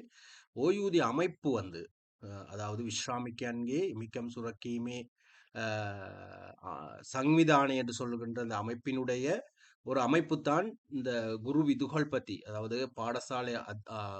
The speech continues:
ஓய்வு பெற்ற ஆசிரியர் அதிபர்களுடைய அமைப்பு. அந்த அமைப்பு வந்து இந்த யோசனையை ஏற்றுக்கொண்டிருப்பதாக சொல்லப்பட்டிருக்கிறது. எனவே, இதன் அடிப்படையில் பார்க்கின்ற போது, அரசாங்கம் ஓய்வூதிய பிரச்சனைகள் அனைத்துக்கும் அமைய இருக்கின்ற அந்த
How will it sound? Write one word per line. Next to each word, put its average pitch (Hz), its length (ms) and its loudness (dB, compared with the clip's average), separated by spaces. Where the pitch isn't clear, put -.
ஓய்வு 135 280 6
பெற்ற 147 380 0
ஆசிரியர் 135 520 0
அதிபர்களுடைய 117 600 -4
அமைப்பு. 95 400 -10
அந்த 117 180 -4
அமைப்பு 180 360 2
வந்து 175 300 4
இந்த 151 180 2
யோசனையை 151 640 4
ஏற்றுக்கொண்டிருப்பதாக 117 960 0
சொல்லப்பட்டிருக்கிறது. 95 880 -8
எனவே, 110 300 -2
இதன் 123 200 -4
அடிப்படையில் 165 500 4
பார்க்கின்ற 143 500 -6
போது, 110 340 -4
அரசாங்கம் 143 640 0
ஓய்வூதிய 123 480 -2
பிரச்சனைகள் 110 600 -6
அனைத்துக்கும் 110 680 -8
அமைய 143 300 2
இருக்கின்ற 147 560 2
அந்த 117 240 -6